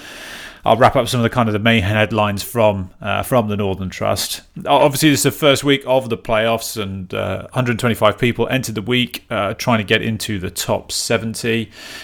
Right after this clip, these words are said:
Um, some excellent performances by those who were outside, uh, the top seventy, the likes of Harold Varner the third, who jumped from, I think, a hundred and fourth up into the top thirty. So, uh, great weeks for him.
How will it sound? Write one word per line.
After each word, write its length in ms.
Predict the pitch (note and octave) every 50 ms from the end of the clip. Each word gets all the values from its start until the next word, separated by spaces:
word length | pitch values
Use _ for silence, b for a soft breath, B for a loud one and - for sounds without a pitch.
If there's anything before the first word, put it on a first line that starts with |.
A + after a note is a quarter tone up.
| B B B
Um, 680 | F#2+ F#2 G2 G2 F#2+ G2 G2 F#2 F#2 F#2 F#2 F#2 - -
some 320 | - - - B2 A#2 A2+ A2+
excellent 360 | B2+ C#3 - - C#3+ B2 A2+
performances 920 | A2+ G#2 A#2 A#2+ A2+ A2+ A2+ G#2 - - A#2 G#2+ G#2 G#2 F#2+ - - -
by 240 | - - A2+ G#2+ G#2+
those 280 | G#2 G#2+ G#2+ G#2 G2
who 120 | - A2 G2+
were 100 | G2+ G#2
outside, 680 | A2 A#2+ A#2 A2+ - - A2+ G2 F#2 F#2 F#2 F#2 - - B B B B B B B
uh, 140 | G2 F#2
the 100 | F2+ F#2+
top 220 | - - G#2+ G#2 -
seventy, 340 | - G#2+ G2+ F#2 - - G2
the 80 | F#2+
likes 320 | G2 G2+ F#2+ G2 F#2+ - -
of 220 | G2 F2+ - -
Harold 320 | - - A#2 G#2 G2 F2+
Varner 240 | G2+ G#2+ G2+ F#2+ F#2
the 40 | F#2
third, 400 | - - - A2 G#2 G2 F#2+ F#2
who 80 | G2 F2+
jumped 280 | - - G2+ F#2 -
from, 320 | - G2+ F#2 F#2 F#2 F#2 F#2+
I 80 | G2
think, 100 | - G#2
a 40 | G2
hundred 180 | G#2 G2 G2 F#2+
and 100 | F#2 -
fourth 300 | - A2 G2+ F#2 - G#2+
up 120 | F#2+ -
into 140 | - F#2+ G2
the 100 | F#2 F2
top 220 | - A2+ G2 -
thirty. 420 | - - A2 G#2+ G2 - - - F#2
So, 360 | - - G2 F#2+ F#2 F#2+ F#2+
uh, 180 | F#2 F#2 F#2
great 260 | F#2 - A#2+ A#2 A2 G2+
weeks 220 | G#2 G#2 F#2+ -
for 120 | - G2+
him. 380 | E2 F#2+ G#2 G2+ G2+ G#2 G2